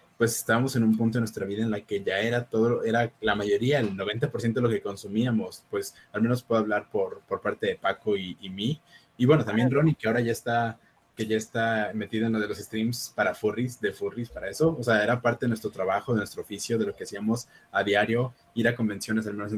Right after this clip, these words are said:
Speaker 1: al menos po-, ahí es donde digo, puedo hablar por Paco y por mí, que era nuestro, nuestro cotidiano, ¿no? Y,
Speaker 2: Sí.
Speaker 1: y es ahí donde digo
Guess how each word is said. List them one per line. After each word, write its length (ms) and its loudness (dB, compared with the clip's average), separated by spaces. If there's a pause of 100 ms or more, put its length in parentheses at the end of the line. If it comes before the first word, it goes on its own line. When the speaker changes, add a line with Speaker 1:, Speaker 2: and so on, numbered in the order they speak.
(220)
Speaker 1:
al 80 -4
menos 200 0
po-, 220 -6
ahí 140 4
es 80 2
donde 180 2
digo, 240 4
puedo 160 -2
hablar 220 -2
por 200 -10
Paco 220 -4
y 40 -4
por 200 -8
mí, 340 -4
que 100 -2
era 120 2
nuestro, 760 0 (120)
nuestro 400 2
cotidiano, 540 2
¿no? 260 -2 (1160)
Y, 240 -12
Speaker 2:
Sí. 220 -2 (360)
Speaker 1:
y 80 -2
es 120 -4
ahí 160 6
donde 240 4
digo 480 0